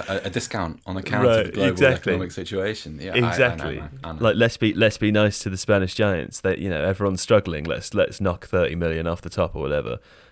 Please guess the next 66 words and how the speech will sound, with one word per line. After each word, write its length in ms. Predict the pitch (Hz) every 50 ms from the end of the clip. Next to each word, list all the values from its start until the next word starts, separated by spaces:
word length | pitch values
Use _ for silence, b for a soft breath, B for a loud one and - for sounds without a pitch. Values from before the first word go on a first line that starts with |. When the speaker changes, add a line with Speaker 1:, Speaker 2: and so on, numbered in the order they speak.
| b b -
Speaker 2:
Uh, 240 | 95 95 95 92 -
I 100 | - 127
think 160 | 151 190 160 120
the 80 | 104
expectation 540 | 98 - - 101 87 - 120 117 - - 110
was 160 | 110 107 107
that, 180 | 110 107 - -
was 200 | 104 117 113 -
that 140 | 104 95 107
he 120 | 120 120
would 100 | 117 -
be 100 | - 131
gone, 260 | - 170 175 - 113 B B B B B B B B _
and 140 | - 113 120
I 80 | 120 123
think 160 | 143 139 113
that 120 | 127 120
was 120 | 101 117 -
probably 360 | - 147 127 117 123 131 135
his 140 | 143 170 175
expectation 600 | 127 - - 104 95 - 101 90 - - 87 87
too. 240 | - 113 143 - -
So 140 | - 117
it, 180 | - - 62 - - - B B B B -
I 100 | 165 214
feel 140 | - 247 214
sorry 180 | - 214 190 170
for 80 | 202
all 140 | - 160 175
the 60 | 156
players, 420 | 131 - 90 76 60 60 - - - _ _
I, 60 | - 123 -
and, 260 | 131 127 139 147 151
you 60 | 156
know, 120 | 160 160 156
I 80 | 156
feel 140 | 156 175 160
sorry 140 | - 165 147
for 80 | 151
the 40 | 135
manager, 320 | 139 151 156 156 151 143 151
and 140 | - 156 160
in 80 | 170
certain 340 | 170 - 247 180 160 143 117
cases 400 | - - - 143 143 135 135 131
I 80 | 143 139
feel 140 | - 160 151
sorry 220 | - 160 151 151
for 80 | - 113
Ed 120 | 143 147
Woodward, 300 | 147 143 107 95 85 -
because 340 | - - - 113 104 101 B B B B B B
he's 180 | - 131 123 -
clearly 400 | - - 165 151 143 135 131 131
in 80 | 127 123
the 100 | 120 113
wrong 220 | 120 117 113 113
position. 420 | 107 - - 92 - - - 92 - _ _ _ _ _ _ _ -
I, 80 | 104 101 -
I, 400 | 101 101 - 110 113 - - 110
I 40 | 110
think 260 | - - 131 107 85
that's 220 | 117 107 67 - -
a, 100 | 110 101
that's 300 | - 113 104 - - - 104
a, 180 | 98 95 92